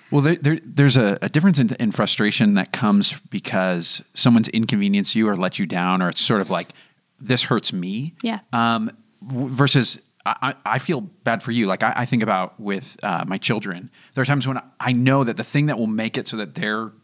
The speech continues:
Speaker 1: moment, their day, their life goes better is something they just, it's simple. They could, they could just do it.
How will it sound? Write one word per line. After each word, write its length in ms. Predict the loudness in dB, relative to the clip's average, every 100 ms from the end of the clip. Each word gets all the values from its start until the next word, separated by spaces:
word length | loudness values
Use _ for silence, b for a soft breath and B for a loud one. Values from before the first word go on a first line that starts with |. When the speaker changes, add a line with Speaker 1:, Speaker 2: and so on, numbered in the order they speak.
| -18
Speaker 1:
moment, 500 | -6 -2 0 -2 -4
their 140 | -8
day, 260 | -4 -2 0
their 180 | -2 -2
life 300 | -4 -4 -6
goes 180 | -8
better 420 | -8 -8 -6 -6 -8 b b b -2
is 100 | 2
something 200 | 4 4
they 100 | 2
just, 260 | 2 -2 -4
it's 120 | 0
simple. 280 | 4 4 2
They 100 | -2
could, 160 | -6 -4
they 80 | -2
could 80 | 0
just 180 | -2
do 140 | -2 -4
it. 200 | -6